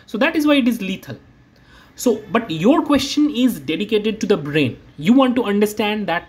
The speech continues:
what really happens when gene X is selectively gone in the brain, not in other portion of the body. That is why Cree-Loxp system is really useful,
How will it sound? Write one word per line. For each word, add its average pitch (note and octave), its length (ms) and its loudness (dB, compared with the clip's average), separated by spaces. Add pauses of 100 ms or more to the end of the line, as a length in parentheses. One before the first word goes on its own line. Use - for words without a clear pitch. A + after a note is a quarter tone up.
what D#3 380 -2
really A#3 220 4
happens G3+ 440 -4
when F3+ 180 -6
gene F3+ 200 -6
X F#3 200 -6
is F3 220 -8
selectively A3 880 2
gone F3 400 0
in G#3 160 2
the A#3 80 4
brain, D3+ 400 0
not E3 220 -6
in E3+ 100 -8
other D3+ 220 -4
portion D3+ 320 -2
of D3+ 80 -2
the F3 80 0
body. A#3+ 280 0 (880)
That B3 240 0
is C4 160 2
why F3+ 300 0 (640)
Cree-Loxp B3 580 4
system F3+ 460 -4
is D#3 240 -6
really B3 500 4
useful, E3+ 540 -6